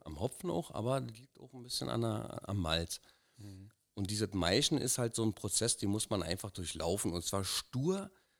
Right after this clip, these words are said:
Speaker 1: nach dem vorgegebenen, äh, äh, Rezept.
Speaker 2: Mhm.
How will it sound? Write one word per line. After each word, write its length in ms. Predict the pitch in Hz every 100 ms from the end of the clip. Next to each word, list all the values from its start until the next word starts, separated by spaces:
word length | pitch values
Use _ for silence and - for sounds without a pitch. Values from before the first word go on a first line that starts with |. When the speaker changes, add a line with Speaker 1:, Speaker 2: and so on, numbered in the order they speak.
| _
Speaker 1:
nach 200 | - 95 95
dem 260 | 101 98
vorgegebenen, 960 | - 110 113 107 104 98 95 92 92 98 110
äh, 240 | - 87 87
äh, 760 | 90 - _ _ - 87 - - - _ -
Rezept. 500 | 92 - - - - _ _ _ 113
Speaker 2:
Mhm. 320 | 104 98